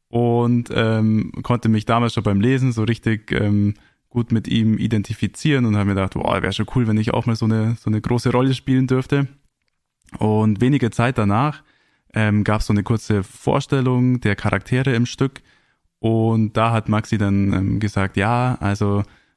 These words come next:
als ich, ähm, das Buch geschrieben hab und, ähm, auch das Theaterstück daraus, ähm, gezogen hab,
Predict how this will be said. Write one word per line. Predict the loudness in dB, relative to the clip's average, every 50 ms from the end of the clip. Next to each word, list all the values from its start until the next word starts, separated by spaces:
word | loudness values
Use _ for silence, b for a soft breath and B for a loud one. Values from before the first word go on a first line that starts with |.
| b
als | -4 -2 -2 -2 -2 -2
ich, | -2 -2 -2 -4 -12 -14 -12 -6
ähm, | -4 -2 -2 0 0 -2 -2
das | -2 -4 -6
Buch | -2 -4 -4 -2
geschrieben | -2 -4 -4 -2 -2 0 0 2 2 2
hab | 2 0 0 0 -2 -2 -6 -6
und, | -4 -2 0 0 0 0 -2 -2
ähm, | -2 0 0 0 0
auch | 0 -2 -2
das | -2 -4 -6 -4
Theaterstück | -4 -2 -2 -2 -2 -4 -4 -4 -6 -6 -4 -2
daraus, | -2 -2 0 0 0 -2 -2 -4 -4 -4
ähm, | -2 -2 -2 -2
gezogen | -2 -4 -4 -2 -2 0 0 2 2
hab, | 2 0 -2 -4